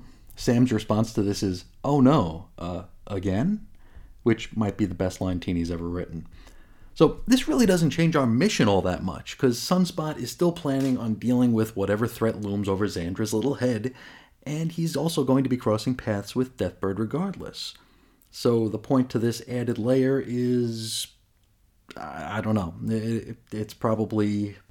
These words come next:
planting seeds for stories yet to come that I'm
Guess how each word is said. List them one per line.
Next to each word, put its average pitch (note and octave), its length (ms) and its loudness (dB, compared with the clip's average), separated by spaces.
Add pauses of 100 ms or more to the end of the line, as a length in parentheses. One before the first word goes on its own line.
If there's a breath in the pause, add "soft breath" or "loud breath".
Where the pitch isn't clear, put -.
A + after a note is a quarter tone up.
planting A2 420 0
seeds G#2+ 440 -2
for G2 400 -4 (280)
stories G#2+ 580 0
yet G#2 200 2
to - 80 -2
come G#2+ 340 0
that G2 140 -2
I'm F#2 360 -4